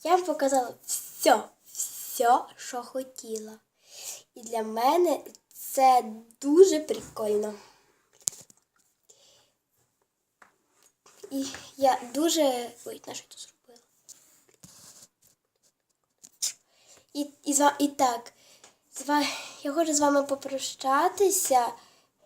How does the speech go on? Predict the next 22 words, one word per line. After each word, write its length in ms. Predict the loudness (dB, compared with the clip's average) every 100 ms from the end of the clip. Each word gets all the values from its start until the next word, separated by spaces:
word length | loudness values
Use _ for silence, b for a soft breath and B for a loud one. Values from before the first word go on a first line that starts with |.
| _ -20 -20 -6
бо 440 | 0 2 2 -2 -6 -16 _ _ _ _ _ -14
мені 220 | -12 -10
треба 340 | -2 -2 -2
вже 140 | -6 -10
йти 200 | -14 -16
їсти, 600 | -16 -6 0 0 0 -2
гуляти 680 | -2 -4 -4 0 0 0 -4
з 40 | -4
друзями. 680 | -4 -4 -4 -6 -6 -8 -12 b b b b -20 _ _
І 100 | -10
так, 420 | -8 -2 0 2
не 60 | 0
забудьте 280 | 0 2 2
ставити 500 | 4 2 2 -2 0
пальці 420 | 2 2 2 -2
вгору, 520 | -4 -6 0 2 2 -2 B B B
підписуйтесь 1080 | -16 -6 -4 -2 -2 -2 -4 -4 -4 -4 -2
на 140 | -2
мій 240 | 0 -2 -2
канал, 640 | -6 -10 -2 4 4 4
ставте 340 | -2 -6 -4
лайки. 460 | 2 4 4 0